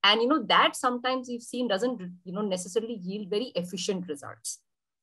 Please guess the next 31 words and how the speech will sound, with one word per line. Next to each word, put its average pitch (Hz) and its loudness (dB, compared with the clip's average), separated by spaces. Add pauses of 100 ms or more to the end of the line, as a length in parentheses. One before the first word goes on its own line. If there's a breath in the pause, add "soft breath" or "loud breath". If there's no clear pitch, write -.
(100)
On 240 8
the 294 8
other 302 8
hand, 185 0
the 180 -6
flip 285 -2
side 196 2
is 175 -2
that 185 -2
sometimes 277 0
we've, 247 -8 (180)
you 214 -4
know, 220 4
had 196 2
a 220 2
few 220 -8
situations 196 -6
where, 180 4
let's 185 -8
say, 190 0
advertisers 185 -4
have 196 -8
said - -6
that, 196 -6
"Listen, 220 -6
I 240 4 (100)
only 247 6
want 190 -2
to 220 0
do 208 2
awareness, - -6